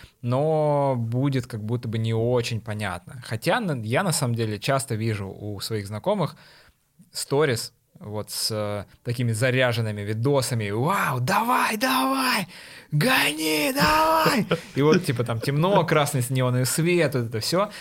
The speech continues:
Но я обычно, конечно, пролистываю, потому что, м,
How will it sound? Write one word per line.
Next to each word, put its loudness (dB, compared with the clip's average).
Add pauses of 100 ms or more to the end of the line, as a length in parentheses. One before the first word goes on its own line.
(100)
Но -2
я 4
обычно, -2
конечно, -2
пролистываю, -2
потому -14
что, -12 (580)
м, -12